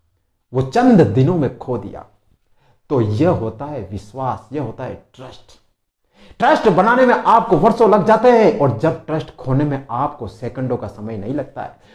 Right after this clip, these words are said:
और जब ट्रस्ट खोते हैं ना, तो आप तो जाते जाते आपकी सारी दुनिया खत्म हो जाती है। आप सुपर से हीरो बन जाते हैं,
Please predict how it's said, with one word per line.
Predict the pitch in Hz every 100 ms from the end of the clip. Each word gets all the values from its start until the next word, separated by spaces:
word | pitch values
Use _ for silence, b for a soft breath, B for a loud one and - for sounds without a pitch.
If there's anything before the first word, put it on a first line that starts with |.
| b
और | 156
जब | 175 175 -
ट्रस्ट | 160 -
खोते | - 135 165
हैं |
ना, | 160 156
तो | - -
आप | 135 170 175 -
तो | 120
जाते | 127 135 160 147
जाते | 117 123 - 156 -
आपकी | 131 143 - 110
सारी | - 139 113
दुनिया | 92 123 147 123 -
खत्म | 143 - 135
हो | 127
जाती | 135 151 117
है। | - _ _ _ _ _ _ _ _ -
आप | 180 311 311 -
सुपर | 294 311 254
से | 196
हीरो | 127 262 269
बन | 247 240
जाते | 262 277
हैं, | 202 - -